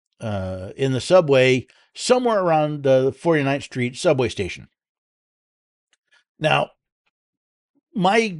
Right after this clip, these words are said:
antenna go up because on the one hand, you've got, uh, you know, here's a woman, um, apparent victim,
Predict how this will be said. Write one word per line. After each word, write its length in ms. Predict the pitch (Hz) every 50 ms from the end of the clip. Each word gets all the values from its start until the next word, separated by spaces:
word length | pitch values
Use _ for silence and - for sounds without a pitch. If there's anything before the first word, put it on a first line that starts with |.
| 180 -
antenna 580 | - 160 170 - 170 175 170 165 160 156 156 - - 131
go 260 | 123 139 143 131 120
up 200 | 123 131 139 - _ _ _ _ _ 156
because 260 | 143 131 123 143 131
on 80 | 139
the 60 | 151 170
one 160 | 214 262 240
hand, 320 | 196 202 196 185 185 160
you've 160 | 165 156 143
got, 260 | 147 139 120 123 127 - _ _ _ _ _ _ _ _
uh, 220 | - 117 110 113 127
you 80 | 151
know, 100 | 147 127
here's 260 | 123 - 180 190 180 214
a 60 | 226
woman, 340 | 190 151 139 147 165 170 - _ _ _ -
um, 400 | 135 127 131 127 120 127 135 - -
apparent 520 | 127 - - 147 156 170 180 165 160 151
victim, 440 | 127 120 160 156 - 156 151 147 135